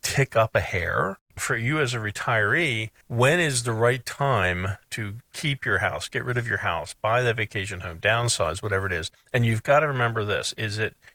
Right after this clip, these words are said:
you're looking at a long-term change.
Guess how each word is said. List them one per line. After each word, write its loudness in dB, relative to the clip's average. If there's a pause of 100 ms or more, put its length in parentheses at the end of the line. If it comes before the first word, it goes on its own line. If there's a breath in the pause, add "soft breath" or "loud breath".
(120)
you're 2
looking -2
at -4
a -4
long-term 0 (360)
change. -4